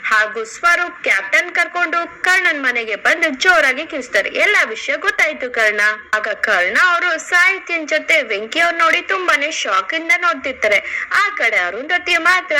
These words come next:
ನನ್ ಪ್ಲಾನ್ ಎಲ್ಲ ಸಕ್ಸಸ್ ಆಯ್ತು ಅಂತ ರೂಮ್ ಅಲ್ಲಿ ಕುತ್ಕೊಂಡು ಖುಷಿಯಾಗಿ ಇರ್ತಾರೆ. ಅಲ್ಲಿಗೆ ಪ್ರಸನ್ನ ಅವ್ರು ಬಂದು, "ಅಕ್ಕ, ಆಟ ಶುರು ಆಗಿದೆ ನೋಡಿ,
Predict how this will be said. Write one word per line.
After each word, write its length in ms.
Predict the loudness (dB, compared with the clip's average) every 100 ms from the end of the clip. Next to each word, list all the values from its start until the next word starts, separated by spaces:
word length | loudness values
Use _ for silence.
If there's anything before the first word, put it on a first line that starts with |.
| 2
ನನ್ 240 | 2 -2
ಪ್ಲಾನ್ 320 | -2 -2 -2
ಎಲ್ಲ 180 | -2 -4
ಸಕ್ಸಸ್ 480 | -4 -6 -4 -6 2
ಆಯ್ತು 280 | 2 2 -4
ಅಂತ 160 | 0 2
ರೂಮ್ 260 | 2 0 0
ಅಲ್ಲಿ 260 | 0 0 -6
ಕುತ್ಕೊಂಡು 680 | -10 -6 0 0 0 -2
ಖುಷಿಯಾಗಿ 580 | 0 2 2 2 2 0
ಇರ್ತಾರೆ. 520 | -8 -2 0 2 0
ಅಲ್ಲಿಗೆ 600 | -4 -6 -2 -2 -2 -8
ಪ್ರಸನ್ನ 440 | -2 -2 0 0 2
ಅವ್ರು 160 | 2 2
ಬಂದು, 300 | 0 2 -4
"ಅಕ್ಕ, 360 | -2 -6 0 0 0 -2
ಆಟ 140 | -2 -2
ಶುರು 260 | -2 -2 2
ಆಗಿದೆ 480 | 4 2 0 -4 -2
ನೋಡಿ, 400 | 0 0 -2